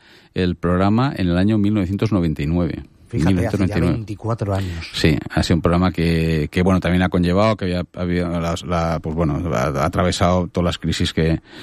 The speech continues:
Speaker 1: que hay que atravesar urbanísticas, que eso también ha comportado, pues, eh, cambios de, de titularidad en los propietarios del suelo. Pero bueno, es, ha sido un comple-, un desarrollo muy complejo, muy complejo y, ya te digo, eh, de más de veinte años.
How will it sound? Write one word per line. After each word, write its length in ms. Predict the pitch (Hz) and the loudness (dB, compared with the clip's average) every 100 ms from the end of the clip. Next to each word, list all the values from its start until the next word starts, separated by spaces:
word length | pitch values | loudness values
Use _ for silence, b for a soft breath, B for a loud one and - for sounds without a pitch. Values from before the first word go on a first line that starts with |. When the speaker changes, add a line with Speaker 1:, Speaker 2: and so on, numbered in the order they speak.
| B | B
Speaker 1:
que 100 | - | 0
hay 60 | 82 | 2
que 60 | 87 | 2
atravesar 440 | 85 82 - 90 | 2 0 0 0
urbanísticas, 580 | 85 85 92 - 92 87 | 2 2 0 0 0 0
que 80 | 85 | 0
eso 120 | 85 | 2
también 200 | 82 82 | 2 2
ha 60 | |
comportado, 480 | 82 78 78 - 85 | 0 0 0 0 0
pues, 200 | 80 - | 0 -2
eh, 80 | 87 | -2
cambios 300 | 87 85 82 | 2 2 2
de, 100 | 78 | 0
de 260 | - - 90 | 0 0 2
titularidad 640 | 87 - 85 85 87 85 | 2 2 2 4 2 0
en 140 | 82 78 | 0 0
los 220 | 82 - | -2 -2
propietarios 400 | 85 76 82 82 | -4 0 0 0
del 100 | 76 | 2
suelo. 400 | - 117 110 123 B B B B B B B - | 2 2 2 -4 B B B B B B B 2
Pero 140 | 110 | 4
bueno, 280 | 98 110 104 | 4 4 2
es, 140 | 101 104 | 0 -4
ha 140 | 92 | -2
sido 160 | 107 104 | 2 4
un 160 | 107 | 2
comple-, 380 | 95 92 104 107 | 0 -2 0 2
un 460 | 101 101 101 101 101 | 2 4 4 2 0
desarrollo 440 | 98 95 95 104 | 0 0 2 2
muy 140 | 98 | 2
complejo, 500 | 98 90 90 92 - - | 2 0 -2 -2 -6 -4
muy 300 | 80 87 87 | 0 2 2
complejo 720 | 90 85 90 - 101 107 104 | 0 0 -2 0 2 2 2
y, 200 | 87 82 | 0 -2
ya 120 | 85 | -4
te 100 | 85 | -2
digo, 240 | 87 82 | -2 0
eh, 400 | 80 78 73 64 - - | -2 -2 -4 -6 -6 -4
de 200 | 67 78 | -2 0
más 220 | 78 85 | 2 2
de 100 | 87 | 2
veinte 240 | 85 85 | 2 2
años. 300 | 82 82 78 | 0 -2 -4